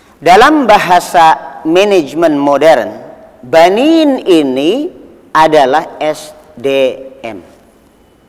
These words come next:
Ya, S D M. Dari turunnya hujan, maka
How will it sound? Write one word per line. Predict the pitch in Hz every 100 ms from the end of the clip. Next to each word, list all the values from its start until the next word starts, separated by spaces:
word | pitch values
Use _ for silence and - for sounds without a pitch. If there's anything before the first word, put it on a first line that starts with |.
| _ _ _ _ _ _ _ _ _ _ _ _ _ _ _
Ya, | - 131 - - -
S | 135 156 220 - - - - - _ _ 107
D | 110 101 -
M. | - - - _ _ _ - _ -
Dari | 165 214 311
turunnya | 294 269 262 254 247 214
hujan, | 214 220 180 175 240 - - - -
maka | 151 196 226 220 220 220